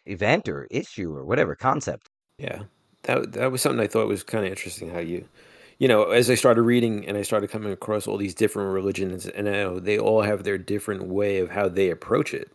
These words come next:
Speaker 2: I
Speaker 1: Mm.
Speaker 2: thought that, I think the coolest one I, I came across was the, the Jewish religion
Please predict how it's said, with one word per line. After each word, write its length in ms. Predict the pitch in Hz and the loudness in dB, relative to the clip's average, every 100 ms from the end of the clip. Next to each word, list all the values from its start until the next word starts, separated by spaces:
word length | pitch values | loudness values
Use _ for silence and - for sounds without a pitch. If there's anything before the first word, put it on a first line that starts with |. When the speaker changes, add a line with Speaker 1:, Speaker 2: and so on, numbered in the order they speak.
| - _ _ _ _ | -20 _ _ _ _
Speaker 2:
I 60 | 117 | 0
Speaker 1:
Mm. 60 | 110 | 4
Speaker 2:
thought 200 | 143 147 | 4 4
that, 240 | - - | -2 -4
I 80 | 110 | 0
think 220 | - 202 | 2 2
the 60 | - | 0
coolest 460 | - - 139 123 - | -4 0 2 2 2
one 180 | 117 107 | 0 0
I, 120 | 95 | 0
I 80 | 95 | -2
came 300 | 95 101 101 | -4 -4 -4
across 420 | 92 - 98 - | -4 -2 0 -2
was 260 | 95 90 82 | -4 -6 -6
the, 420 | - 90 85 82 - _ - _ _ _ _ _ - | -8 -6 -8 -10 -14 _ -20 _ _ _ _ _ -8
the 220 | 98 95 | -6 -6
Jewish 420 | 85 123 131 120 | -2 4 6 4
religion 640 | 110 98 90 92 80 82 | 2 2 2 -2 -6 -10